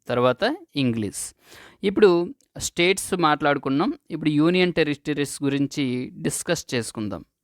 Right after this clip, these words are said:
So, దానిలో మొదటిది Andaman and Nicobar Islands హిందీ ఇంగ్లీష్. నెక్స్ట్ చండీగఢ్ ఇంగ్లీష్.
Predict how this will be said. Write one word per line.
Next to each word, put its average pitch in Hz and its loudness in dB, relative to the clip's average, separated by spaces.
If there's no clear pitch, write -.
So, 185 8
దానిలో 175 6
మొదటిది 165 0
Andaman 160 4
and 202 -6
Nicobar 156 4
Islands 175 2
హిందీ 151 0
ఇంగ్లీష్. 131 0
నెక్స్ట్ - 0
చండీగఢ్ 151 4
ఇంగ్లీష్. 143 0